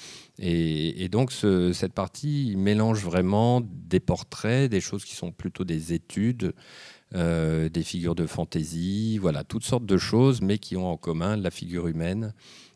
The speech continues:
euh, et qui traversent plusieurs siècles, euh, euh, puisqu'on, on commence avec... Un, enfin, il y a même plus... Le, le plus ancien dans cette salle, c'est ce dessin,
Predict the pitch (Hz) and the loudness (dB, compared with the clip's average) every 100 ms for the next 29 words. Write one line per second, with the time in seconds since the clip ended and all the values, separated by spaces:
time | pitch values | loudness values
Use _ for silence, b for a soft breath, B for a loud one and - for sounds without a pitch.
0 | - 87 78 78 73 71 90 - - 78 | -12 -6 -4 -4 -4 -6 -10 -12 -6 -2
1 | 87 - - 82 76 76 - - 107 - | -2 -2 -8 -8 -6 -6 -4 0 0 0
2 | 76 71 71 - 60 - B B B B | -2 -2 -2 -6 -8 -10 B B B B
3 | - - 71 - - - 78 73 67 78 | -12 -10 -8 -8 -6 -6 -6 -6 -10 -6
4 | 87 82 87 - 80 80 - 80 78 78 | -2 -2 -4 -6 -6 -8 -8 -8 -8 -8
5 | 73 73 71 - - - 57 78 - 85 | -8 -8 -10 -12 -12 -12 -12 -12 -10 -8
6 | 78 78 - - 85 80 80 78 80 90 | -6 -6 -8 -6 -4 -4 -2 -2 -2 -2
7 | - 120 95 - - 90 82 - 78 95 | 0 2 2 0 0 0 0 -2 -4 -2
8 | 85 - 80 - 76 82 80 - 87 85 | -2 -4 -4 -4 -2 -2 -2 -2 -2 -2